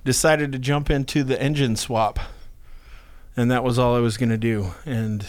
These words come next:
funny story with that one, I also had a two thousand nine J K. And I was heading into the shop one weekend so that I could pull the engine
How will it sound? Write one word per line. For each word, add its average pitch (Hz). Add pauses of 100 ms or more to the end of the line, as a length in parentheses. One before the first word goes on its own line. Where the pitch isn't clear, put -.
(800)
funny 180
story 165
with 135
that 160
one, 120 (640)
I 135
also 143
had 113
a 131
two -
thousand 113
nine 127
J 101
K. - (960)
And 127
I 127
was 113
heading 151
into 139
the 113
shop 131
one 110
weekend 110
so -
that 110
I 110
could 104 (1160)
pull 226
the 190
engine 143